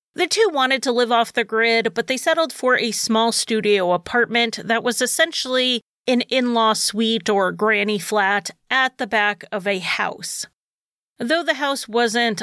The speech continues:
off the grid, it did back up to the woods, and it was in a rural area, so it was close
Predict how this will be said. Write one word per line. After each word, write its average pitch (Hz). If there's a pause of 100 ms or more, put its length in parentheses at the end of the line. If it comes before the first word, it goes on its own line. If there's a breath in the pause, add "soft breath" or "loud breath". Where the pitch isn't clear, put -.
(100)
off 226
the 202
grid, 226
it 240
did 330
back 247
up 220
to 208
the 196
woods, 269
and 247
it 254
was 233
in 240
a 233
rural 202
area, 302
so 247
it 214
was 208
close 180